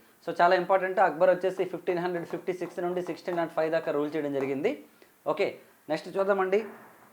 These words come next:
అష్టప్రధాన్ అనే మంత్రిమండలి ఏ రాజుకు సంబంధించింది? రెండవ చంద్రగుప్తుడు, శ్రీకృష్ణదేవరాయలు, శివాజీ, సముద్రగుప్తుడు అండి. మరి అష్టప్రధానం, అష్టదిగ్గజాలు,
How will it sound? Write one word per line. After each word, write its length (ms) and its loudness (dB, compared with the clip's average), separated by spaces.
అష్టప్రధాన్ 640 4
అనే 200 2
మంత్రిమండలి 560 0
ఏ 40 8
రాజుకు 300 8
సంబంధించింది? 640 -2
రెండవ 360 2
చంద్రగుప్తుడు, 460 -2
శ్రీకృష్ణదేవరాయలు, 840 0
శివాజీ, 420 0
సముద్రగుప్తుడు 640 -2
అండి. 340 2
మరి 400 2
అష్టప్రధానం, 720 4
అష్టదిగ్గజాలు, 800 6